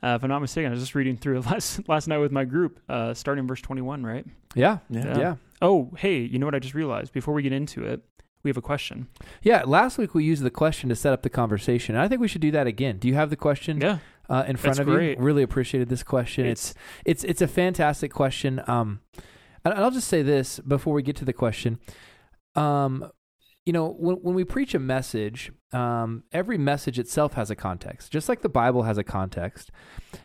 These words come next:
Speaker 2: Um, and you can't ask it to say more than the context would allow.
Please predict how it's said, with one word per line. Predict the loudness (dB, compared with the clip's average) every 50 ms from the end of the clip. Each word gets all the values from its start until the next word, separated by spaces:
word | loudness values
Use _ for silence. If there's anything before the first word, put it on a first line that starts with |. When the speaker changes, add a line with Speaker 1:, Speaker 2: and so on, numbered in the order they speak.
| -6 -2
Speaker 2:
Um, | 0 2 2 0 0 -2
and | -2 0 0
you | 0 0
can't | -2 -4 -2 -2 -2 -2 -4 -4
ask | -4 -4 -4 -4 -4 -6
it | -6 -6
to | -6 -8
say | -4 0 0 0 0
more | 0 0 0 0 0 0 0
than | 0 -2 -2
the | -4
context | -4 -2 -2 -2 -2 -2 -4 -6 -4 -4
would | -4 -4
allow. | -2 -2 -2 -2 -2 -4 -4 -4 -6 -6